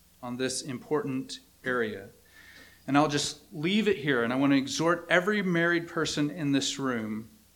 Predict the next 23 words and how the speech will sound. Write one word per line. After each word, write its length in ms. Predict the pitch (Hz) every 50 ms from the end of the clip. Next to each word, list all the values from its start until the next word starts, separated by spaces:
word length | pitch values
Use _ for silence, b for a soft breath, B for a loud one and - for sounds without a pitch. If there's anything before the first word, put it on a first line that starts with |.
| _ _ _ _ _ _ - _ _ _ _ _ _ _ - - _ _ _ _ B B B B B B
to 160 | - 135 127
read 460 | 123 143 170 196 214 220 220 214 220 214
and 180 | 151 143 139 151
memorize 560 | 160 175 180 180 175 170 165 170 165 156 156
and 120 | 135 147 143
embrace 480 | 131 123 123 135 147 160 156 - -
the 100 | - 156
truth 460 | 151 - - 151 147 139 135 139 -
given 500 | - 143 143 139 - 131 123 120 117 B B B B B
by, 300 | - 127 123 123 123 131 - - - - -
of 160 | 131 139 -
course, 460 | - - 165 151 143 135 - - - - -
all 240 | - 180 214 226 226
the 140 | 190 165 143
verses 400 | 131 147 143 139 - 147 127 139
in 100 | 135 131
Scripture 400 | - - 147 131 - - 139 120
that 180 | 123 120 120
deal 220 | 120 135 135 135 131
with 160 | 131 127 -
this 220 | 151 143 135 -
important 520 | 143 131 - - 151 135 - 135 135 117 -
matter 480 | 127 127 127 127 123 123 120 120 B